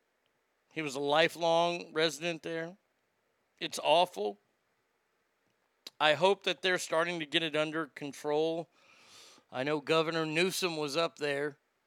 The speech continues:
and he did his thing. We're, we've got Newsom here in a second.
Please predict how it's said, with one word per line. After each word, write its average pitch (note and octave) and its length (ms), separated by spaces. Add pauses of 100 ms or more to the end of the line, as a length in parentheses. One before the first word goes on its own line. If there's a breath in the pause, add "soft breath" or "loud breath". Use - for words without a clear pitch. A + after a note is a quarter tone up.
(920)
and A2 120
he D3+ 440 (480)
did E3 160
his D3+ 160
thing. D3+ 160
We're, E3 180
we've D3+ 260
got D#3 280
Newsom C#3 340
here C3 140
in C3 80
a C3 40
second. G2 440